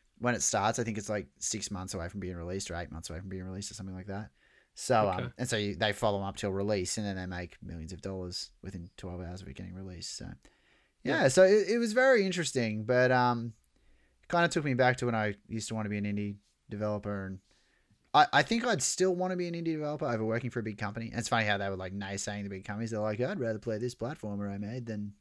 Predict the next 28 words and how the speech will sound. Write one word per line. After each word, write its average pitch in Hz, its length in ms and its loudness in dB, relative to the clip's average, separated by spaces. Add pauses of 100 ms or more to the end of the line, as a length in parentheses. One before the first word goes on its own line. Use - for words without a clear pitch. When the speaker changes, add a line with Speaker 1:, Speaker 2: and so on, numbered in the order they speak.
Speaker 1:
Call 113 180 -6
of 151 80 -8
Duty," 160 380 -6
or 80 120 -8
whatever, 90 260 -4 (280)
which - 140 4
I 185 120 10
understand. 127 520 4
That's 110 160 0
why 113 100 4
they 104 100 2
became 101 260 -4
indie 120 180 0
developers. 82 440 -8 (420)
But, 98 240 0
uh, 87 200 -6 (400)
it 147 60 -2
was 143 120 0
just, 131 240 -4
yeah, 127 220 -6 (100)
interesting 139 400 -4
perspective. 110 460 -2
You 104 100 -4
definitely 117 420 0
should - 140 -8
check 104 200 -6
it 107 60 -4
out. 107 180 0